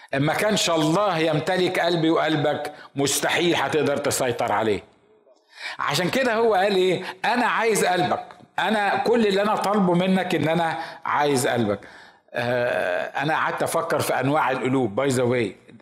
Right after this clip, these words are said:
دراسة جميلة وظريفة، أنا بس هدي لك هنت فيها. روح بيتكم، ولو عندك، آه،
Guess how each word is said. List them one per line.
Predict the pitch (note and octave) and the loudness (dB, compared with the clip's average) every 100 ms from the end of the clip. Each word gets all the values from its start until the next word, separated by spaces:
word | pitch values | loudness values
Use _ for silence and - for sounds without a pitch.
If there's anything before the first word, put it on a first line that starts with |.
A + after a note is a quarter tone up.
| - | -12
دراسة | A2+ B2 C3+ A#2+ | -4 -2 0 -2
جميلة | G#2+ A2+ A#2+ G#2+ | -2 0 0 0
وظريفة، | G2+ G2+ G#2+ B2 B2 G#2+ - - - | 0 0 0 -2 -2 -4 -8 -12 -6
أنا | B2 | -2
بس | C3 - - | -2 0 -2
هدي | G#2+ A#2 | -2 0
لك | C3+ - - C#3 | -2 -2 -6 -4
هنت | C3+ - | -2 -2
فيها. | G#2+ D3 D3+ D3+ - - _ - - _ | -2 0 0 -2 -6 -20 _ -20 -20 _
روح | C3+ D3+ D3+ A#2+ | 0 2 2 0
بيتكم، | D3 - D#3+ C3+ C3 _ _ _ _ _ _ _ _ | -2 0 -2 -2 -6 _ _ _ _ _ _ _ _
ولو | A2+ A#2 A#2+ | -4 0 0
عندك، | G#2 D3+ D3+ B2+ A#2+ - - - _ - | 0 0 0 0 -2 -6 -12 -12 _ -8
آه، | A2 G#2+ G#2+ G2+ G2+ F#2+ | -2 0 0 0 0 -2